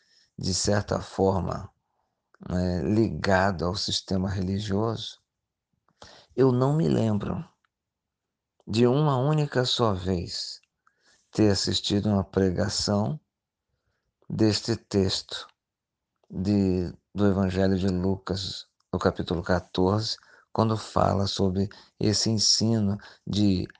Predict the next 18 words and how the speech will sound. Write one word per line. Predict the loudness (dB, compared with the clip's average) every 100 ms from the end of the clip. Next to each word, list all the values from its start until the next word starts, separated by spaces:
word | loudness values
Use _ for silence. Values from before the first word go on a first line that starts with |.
| _ _ _ _
você, | -6 -2 0 0 0 -2
quando | -2 -4 -2
convida, | -4 -4 -4 -2 -4 -4 -8 -10 _ _ _
ou | 0 2
quando | 2 2 2
é | 0
convidado, | 0 -2 0 0 0 0 0
o |
comportamento | -2 -2 -2 -6 -2 -2 0 -2 -2 -6 -18 _ _ _ _ _ _ _ _ _ _ _ _ _ -10
de | -2
não | 0 0
querer | 0 0 2
engrandecer-se | 2 0 0 -2 -2 -2 -2 -4 -4 -4 -4 -2
e | 0
nem | 2 2
de | 0 -4
querer | -2 0 2
aparecer. | -2 0 -2 -2 -4 -6 -6